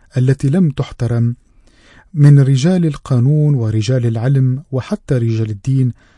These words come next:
الذين لا يميزون بين المضطهد والضحية، ويحملون هذه الأخيرة مسؤولية معاناتها.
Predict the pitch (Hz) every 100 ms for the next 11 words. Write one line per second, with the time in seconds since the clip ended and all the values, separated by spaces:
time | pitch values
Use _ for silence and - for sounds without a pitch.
0 | _ _ _ 139 139 131 190 196 147 135
1 | 143 143 131 127 120 117 135 175 147 120
2 | 120 131 120 113 113 143 - 135 110 117
3 | 117 113 113 - 135 127 139 - _ _
4 | _ _ _ 123 113 - 123 117 123 143
5 | 123 120 127 110 123 131 - 151 131 123
6 | _ _ _ - 131 - 139 196 160 -
7 | 117 110 110 104 101 104 110 107